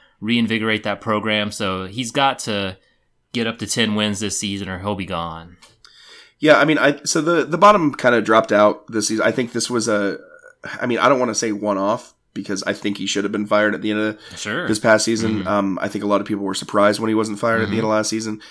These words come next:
Speaker 2: But to go ten and three, eleven and three, and then five and seven, uh, you can't let that happen. Um, you know, pa-, uh, recruiting, uh,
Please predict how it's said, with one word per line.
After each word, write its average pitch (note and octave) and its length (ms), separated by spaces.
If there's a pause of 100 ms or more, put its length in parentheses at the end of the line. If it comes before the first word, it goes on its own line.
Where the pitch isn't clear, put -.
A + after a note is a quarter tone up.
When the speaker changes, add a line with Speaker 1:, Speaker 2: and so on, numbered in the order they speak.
(520)
Speaker 2:
But B2 220
to - 60
go C3+ 240
ten D3+ 220
and D3 120
three, B2+ 160
eleven A2+ 220
and G#2+ 80
three, A2 140
and G#2 80
then G2+ 100
five G#2 220
and F#2+ 100
seven, F#2+ 520 (180)
uh, - 40 (240)
you A#2+ 280
can't C3+ 240
let G2 160
that F#2+ 160
happen. G2+ 440 (200)
Um, G2+ 500 (420)
you A#2 80
know, A2 160
pa-, - 240
uh, G2+ 480 (320)
recruiting, A2+ 520
uh, G#2 220